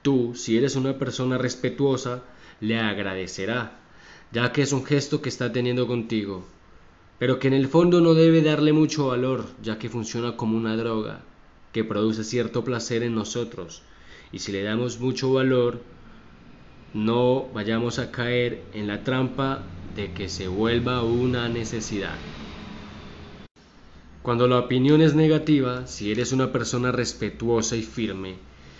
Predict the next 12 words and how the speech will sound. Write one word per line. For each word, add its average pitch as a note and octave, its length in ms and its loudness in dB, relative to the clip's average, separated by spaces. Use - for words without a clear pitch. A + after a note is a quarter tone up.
podrías C#3 440 6
dar D3 220 2
por D#3 180 4
terminado C3 540 2
la C3+ 100 2
atención B2+ 520 0
que C#3+ 160 -2
le B2 100 2
brindabas A#2 540 -2
a A#2 40 -6
esa A2+ 200 -6
persona G2 480 -6